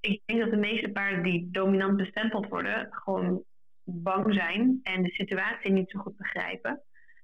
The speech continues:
En daardoor heel erg druk worden en misschien ook gevaarlijk. Maar dat heeft niks met het woord dominantie te maken. Want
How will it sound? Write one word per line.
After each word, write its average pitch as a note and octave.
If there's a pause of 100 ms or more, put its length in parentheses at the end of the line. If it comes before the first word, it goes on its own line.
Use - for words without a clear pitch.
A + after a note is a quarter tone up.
(140)
En F#3
daardoor F#3+
heel F#3+
erg G3
druk A3
worden A3
en F3+
misschien F#3+
ook G3
gevaarlijk. F#3+ (460)
Maar G3+
dat G3+
heeft G#3 (140)
niks G#3
met F#3+
het - (420)
woord G3+
dominantie G3
te F3
maken. G3+
Want F3